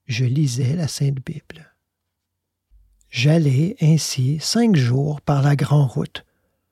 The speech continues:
Enfin, un soir, je rencontrai un petit vieillard qui avait quelque chose d'un religieux.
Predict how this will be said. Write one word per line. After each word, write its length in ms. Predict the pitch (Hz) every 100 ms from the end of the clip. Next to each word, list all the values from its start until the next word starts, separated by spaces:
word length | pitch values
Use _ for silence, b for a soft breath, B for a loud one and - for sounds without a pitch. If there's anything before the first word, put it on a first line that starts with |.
| _
Enfin, 480 | - 147 - - 147 - _
un 120 | 135
soir, 640 | 113 127 123 190 226 131 - _
je 180 | 185 151
rencontrai 800 | 131 208 208 180 147 - 277 - 165
un 100 | 143
petit 320 | 170 - 196
vieillard 580 | 160 143 147 254 190 -
qui 160 | 160
avait 200 | 147 190
quelque 300 | 226 240 196
chose 380 | 160 277 277 175
d'un 200 | 160 151
religieux. 600 | 147 143 135 113 143